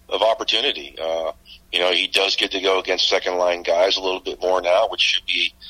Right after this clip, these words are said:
uh, something that helps him. But you gotta find a niche. You really should study what's going on in the game as you sit there to start the ball game, see what another team's doing, get a feel, uh, for what might be effective, and then you gotta come out and you gotta make,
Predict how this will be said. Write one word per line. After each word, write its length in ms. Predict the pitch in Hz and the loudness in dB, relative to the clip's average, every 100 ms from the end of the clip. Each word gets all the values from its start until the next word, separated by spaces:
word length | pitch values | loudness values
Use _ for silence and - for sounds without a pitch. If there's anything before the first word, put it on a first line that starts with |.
| - - | -18 -10
uh, 120 | - | -2
something 380 | 85 95 - 90 | 0 0 0 -2
that 180 | 87 87 | 0 2
helps 340 | 87 92 - | 2 0 0
him. 80 | - - | -2 -4
But 180 | 90 - | -4 0
you 60 | |
gotta 240 | - 107 110 | 2 2 2
find 460 | - 110 110 101 - - - - | 2 2 2 -2 -8 -20 -20 -6
a 100 | 92 | -2
niche. 340 | 98 110 - | 0 0 0
You 240 | 98 87 87 | -2 -4 -2
really 220 | 104 104 | 0 2
should 240 | - 98 | 2 0
study 640 | - - - 98 98 104 101 - - _ | 0 0 2 2 2 0 -2 -10 -20 _
what's 300 | - 104 - | -2 0 0
going 300 | 110 110 104 | 2 2 4
on 200 | 98 101 | 4 2
in 60 | 95 | 0
the 80 | |
game 340 | 90 92 95 95 | -4 -2 -2 0
as 220 | 90 - | 0 0
you 80 | - | 2
sit 280 | - 107 - | 2 0 2
there 160 | 87 | 0
to 100 | 87 | 2
start 320 | 95 - 95 | 0 2 0
the 80 | - | -2
ball 260 | - 85 85 | -2 0 0
game, 280 | 85 85 87 _ - _ - | 0 -4 -4 _ -20 _ -6
see 260 | - - 104 | -2 0 2
what 120 | 104 | 2
another 280 | 101 98 98 | 2 0 0
team's 380 | - 95 92 | 0 -2 0
doing, 400 | - 95 95 95 | 0 0 0 0
get 180 | - 92 | -2 -2
a 60 | 104 | -2
feel, 460 | - 104 98 98 - - - | -2 -2 0 -2 -4 -20 -10
uh, 140 | - 92 | -2 -2
for 200 | - 92 | 0 0
what 200 | 87 95 | 0 0
might 220 | 101 95 | -2 -2
be 140 | 98 | -2
effective, 520 | 92 - 92 92 110 95 | -2 0 -2 -2 -4 -4
and 100 | 92 | -4
then 80 | |
you 100 | 92 | -4
gotta 180 | 92 92 | -2 -2
come 180 | - 104 | 0 0
out 120 | 104 | 0
and 80 | 98 | 0
you 60 | 90 | 0
gotta 220 | 98 95 | 0 2
make, 300 | 98 98 | -2 -2